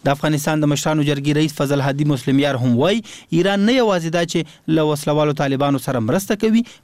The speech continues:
بلکې د افغانانو له مذهبي احساساتو نه په ګټې اخیستنې سره دوی هڅوي چې د سوریې په جګړه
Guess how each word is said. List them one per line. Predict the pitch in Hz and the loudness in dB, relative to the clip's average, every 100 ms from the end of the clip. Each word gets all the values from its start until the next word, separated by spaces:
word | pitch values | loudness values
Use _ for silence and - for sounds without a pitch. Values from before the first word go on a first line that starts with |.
| 156 202 | -2 0
بلکې | 240 - 143 | 0 -2 -2
د | 139 | -2
افغانانو | - 147 156 147 139 | -2 -2 2 2 2
له | 131 | 2
مذهبي | 117 123 185 220 | 0 0 2 0
احساساتو | - 147 151 147 147 | -2 -2 -2 0 -2
نه | 131 | -2
په | 123 | -2
ګټې | 123 123 | -2 -2
اخیستنې | 117 110 - 202 220 | -4 -6 0 0 2
سره | 214 208 - - 147 | 0 -2 -6 -8 0
دوی | 185 147 | 0 0
هڅوي | 135 131 143 220 | -2 0 2 2
چې | 240 220 - - 147 | 0 -2 -8 -4 0
د | 143 - | 0 0
سوریې | 127 156 156 | 2 2 0
په | 120 | -2
جګړه | 110 113 | -2 -2